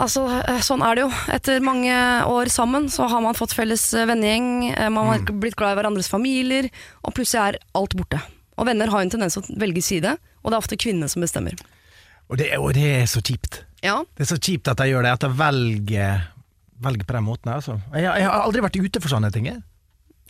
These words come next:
Speaker 1: Altså, ikke utsatt for det som, eh, offre, eller at
Speaker 2: Nei.
Speaker 1: noen du kjenner har gått fra hverandre?
Speaker 2: Nei, altså, på, på den, på den, jeg, jeg kjenner jo mange som har gått fra hverandre, men jeg har aldri hatt li-, ma-, altså, det faser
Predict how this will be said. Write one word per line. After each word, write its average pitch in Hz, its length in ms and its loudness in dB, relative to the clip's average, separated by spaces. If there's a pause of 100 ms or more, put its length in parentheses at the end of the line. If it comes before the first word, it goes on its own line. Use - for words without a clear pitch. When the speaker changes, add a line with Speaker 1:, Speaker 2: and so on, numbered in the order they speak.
(280)
Speaker 1:
Altså, 269 220 0
ikke 285 320 -2
utsatt 196 240 -4
for 214 100 -4
det 214 100 -2
som, 214 220 0
eh, 196 260 2
offre, 262 440 -2
eller 294 300 2
at 277 60 0
Speaker 2:
Nei. 202 100 4 (100)
Speaker 1:
noen 226 120 0
du 240 60 0
kjenner 208 300 0
har 185 80 2
gått 175 120 -4
fra 165 180 -2
hverandre? 165 300 -2 (260)
Speaker 2:
Nei, 247 580 2
altså, 214 240 0
på, 220 160 -4
på 233 100 0
den, 208 340 -2 (400)
på 185 80 -6
den, 220 140 2
jeg, 208 320 2
jeg 208 200 0
kjenner 214 220 0
jo 202 60 2
mange 185 160 0
som 196 120 0
har 165 100 2
gått - 80 -10
fra 185 220 -2
hverandre, 107 360 0
men 110 40 -2
jeg 131 80 0
har 165 80 0
aldri 185 180 -2 (300)
hatt - 180 -2
li-, 175 120 -4 (460)
ma-, 190 300 -2
altså, 175 220 0 (340)
det 175 140 0
faser 175 640 2